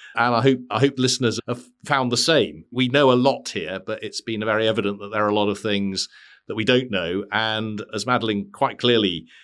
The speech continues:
says, and which is something I say very frequently, the future is quite hard to predict. The past is often quite hard to explain, but the future is even harder. So thank you so much.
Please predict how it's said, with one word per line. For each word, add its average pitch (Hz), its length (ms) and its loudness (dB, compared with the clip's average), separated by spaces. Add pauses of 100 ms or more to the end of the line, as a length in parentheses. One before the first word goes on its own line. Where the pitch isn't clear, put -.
(200)
says, 92 300 0
and 101 160 -2
which 101 260 -4
is - 80 -16
something 107 200 -6
I 110 100 0
say 107 320 0
very 123 220 2
frequently, 107 720 -2
the 117 80 -6
future 160 400 2
is 117 100 2
quite 131 220 0
hard 123 220 2
to 107 80 -12
predict. 117 520 -2 (200)
The 113 80 -4
past 139 340 0
is 95 100 -4
often 107 240 -2
quite 104 200 -2
hard 104 160 0
to 101 80 -4
explain, 95 480 0
but 90 100 -12
the 95 60 -12
future 107 320 -6
is 87 100 -4
even 90 200 -6
harder. 92 340 -4 (420)
So 131 220 0
thank - 280 -2
you 123 60 -6
so 156 300 2
much. 80 460 -4